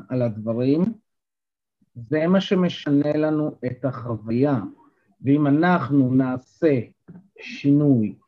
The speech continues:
ככה שאנחנו נשאל את עצמנו, "מה תלוי בי, ואיך אני יכול להשתנות כדי להיות מאושר?" למרות ואף על פי המציאות, למרות ואף על פי המציאות,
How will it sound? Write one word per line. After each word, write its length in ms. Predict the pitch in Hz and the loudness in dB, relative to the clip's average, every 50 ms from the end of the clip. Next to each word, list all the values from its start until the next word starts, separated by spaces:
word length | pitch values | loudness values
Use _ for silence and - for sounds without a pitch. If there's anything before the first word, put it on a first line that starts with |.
| _ _ _ _ | _ _ _ _
ככה 260 | 147 139 123 - 135 131 | -6 -6 -4 -4 -8 -8
שאנחנו 340 | - - 143 139 139 135 | -4 -2 0 0 0 2
נשאל 260 | 143 143 139 - 160 165 | 0 0 0 0 -2 -2
את 120 | 160 175 | -2 -4
עצמנו, 520 | 175 - - - 160 156 156 156 160 160 | -8 -8 -6 -6 -4 -2 -2 0 0 0
"מה 460 | 156 151 147 160 180 196 208 214 208 - - _ | 0 -2 0 0 2 2 2 2 0 -4 -10 _
תלוי 420 | - 226 220 220 214 208 208 208 185 | 2 4 4 6 4 4 2 0 -2
בי, 400 | 156 143 151 147 156 156 156 - _ _ _ _ _ | -2 -2 -2 -2 -2 -4 -8 -12 _ _ _ _ _
ואיך 240 | 104 123 139 139 143 | -2 -2 -2 0 0
אני 200 | 151 151 165 196 | 0 0 2 2
יכול 220 | 220 220 - 220 208 | 2 2 2 0 0
להשתנות 520 | 190 190 - - 180 160 156 156 156 - - | 0 -4 -2 -2 0 0 0 -2 -2 -6 -6
כדי 540 | - 156 151 143 123 127 165 175 185 190 185 | -4 -4 -4 -2 -2 0 4 4 4 4 4
להיות 520 | 190 190 196 190 185 170 156 151 - 143 | 0 0 0 2 2 2 2 0 -4 -6
מאושר?" 840 | 165 175 180 180 175 - - - 202 202 233 214 165 135 117 113 110 110 117 - - 214 - _ _ _ _ _ _ _ _ - - - - - - - | -4 -2 -2 -2 -4 -6 -8 -4 -2 0 0 0 0 0 -2 -2 -6 -8 -10 -12 -14 -18 -20 _ _ _ _ _ _ _ _ -18 -18 -16 -16 -10 0 2
למרות 420 | 202 247 262 269 285 320 330 302 | 4 6 8 8 8 8 6 6
ואף 280 | 330 320 311 285 294 311 | 6 4 4 4 4 4
על 120 | 294 277 - | 2 2 4
פי 200 | - 294 285 285 | 4 4 6 6
המציאות, 840 | 269 254 226 190 180 175 175 165 143 - - - 156 135 127 131 143 - - - - - - - - - - - _ _ _ _ _ _ _ _ _ _ _ _ | 4 4 2 2 2 2 2 0 0 -4 -2 2 2 2 2 2 -2 -4 -12 -20 -20 -20 -18 -18 -20 -20 -20 -20 _ _ _ _ _ _ _ _ _ _ _ _
למרות 340 | 185 185 190 196 226 370 262 | 2 4 4 4 2 2 4
ואף 180 | 202 214 202 202 | 2 2 2 2
על 80 | 190 180 | -2 2
פי 120 | 185 180 | 2 2
המציאות, 680 | 165 156 147 - - - 117 120 127 139 - - _ | 2 2 -2 -4 -6 -6 -4 -2 -2 -4 -6 -8 _